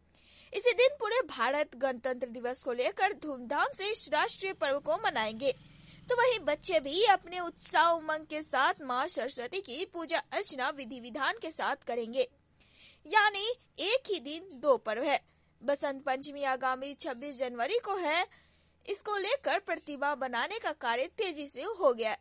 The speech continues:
हो रहा है। सोनपुर प्रखंड भर में एक सौ से अधिक जगहों पर मूर्तिकार सपरिवार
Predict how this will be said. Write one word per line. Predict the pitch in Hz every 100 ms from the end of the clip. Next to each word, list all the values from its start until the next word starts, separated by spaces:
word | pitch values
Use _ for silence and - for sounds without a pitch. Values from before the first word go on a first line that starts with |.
| - -
हो | 285
रहा | 208 226
है। | 302 277 - _ _ _ _ _ _ -
सोनपुर | 453 453 508 494
प्रखंड | 415 392 427 480 453
भर | 320 339
में | 349 330 359
एक | - - 330 392 -
सौ | 302 302
से | 359 330
अधिक | 254 294 240
जगहों | 240 226 311 349
पर | 339 359
मूर्तिकार | 311 247 262 233 269 269 381
सपरिवार | - 285 214 - 220 233 339 330